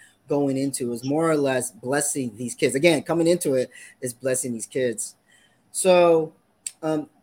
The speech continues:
there's, there's a couple things. The first thing I would say is coming into this, I was actually prayed up. So I prayed about it. And again, having that type of conversation with God, it was a lot of back and forth and a lot of justification on my,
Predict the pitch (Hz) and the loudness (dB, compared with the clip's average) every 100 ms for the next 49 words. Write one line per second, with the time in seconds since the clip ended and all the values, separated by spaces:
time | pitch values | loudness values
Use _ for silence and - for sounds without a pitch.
0 | _ 147 185 190 196 185 208 214 202 165 | _ 0 2 4 2 2 0 -2 -2 -2
1 | 131 120 - - 143 - 220 220 185 - | -4 -6 -12 -12 -6 2 2 2 -4 -4
2 | 139 147 156 - - 139 143 135 - 131 | -4 -2 -4 -6 -4 -2 -2 -4 -4 -4
3 | 127 123 117 - - _ _ _ - 175 | -2 -4 -6 -12 -16 _ _ _ -6 -2
4 | 185 165 143 135 127 - _ 139 156 147 | -2 -4 -4 -4 -4 -6 _ -6 -6 -4
5 | 180 175 160 - 156 151 104 - - - | -4 -4 -4 2 2 2 -2 -12 -10 -6
6 | 127 135 - - 185 156 123 113 104 101 | -4 -6 -10 -8 -4 -4 -4 -6 -6 -8
7 | 139 139 170 156 120 - - 165 165 175 | -8 -2 -2 -2 -6 -18 -4 -2 0 -2
8 | 156 180 156 160 190 151 - 151 151 131 | -2 -2 -2 -4 -6 -4 -2 -4 -4 -10
9 | 120 127 135 170 196 202 - - - _ | -8 -6 -4 -4 -6 -12 -20 -20 -20 _
10 | - 156 156 143 151 160 143 156 156 131 | -4 -2 0 2 2 2 0 -2 -2 -8
11 | - 147 151 151 - 131 131 143 151 135 | -4 0 0 0 -4 -6 -2 0 0 -2
12 | - _ - - 143 - - 151 143 127 | -8 _ -18 -8 -6 -6 -6 -4 -4 -6
13 | 117 120 139 | -6 -8 -10